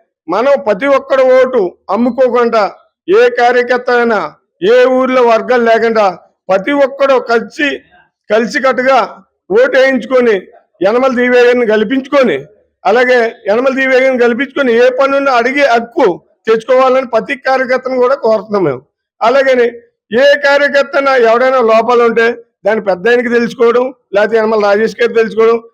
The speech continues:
యనమల దివ్య గారి దృష్టికి తీసుకెళ్ళడం చేయాలి తప్ప ఏ ఊర్లో వర్గాలు పొగడొద్దు. ఇక్కడి నుంచి ఇప్పుడులాగే జరిగేది ఒక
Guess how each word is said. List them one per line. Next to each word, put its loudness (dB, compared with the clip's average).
యనమల 0
దివ్య 2
గారి 2
దృష్టికి -4
తీసుకెళ్ళడం 0
చేయాలి 2
తప్ప -2
ఏ 2
ఊర్లో 2
వర్గాలు 0
పొగడొద్దు. 0
ఇక్కడి -2
నుంచి -2
ఇప్పుడులాగే 0
జరిగేది 0
ఒక 0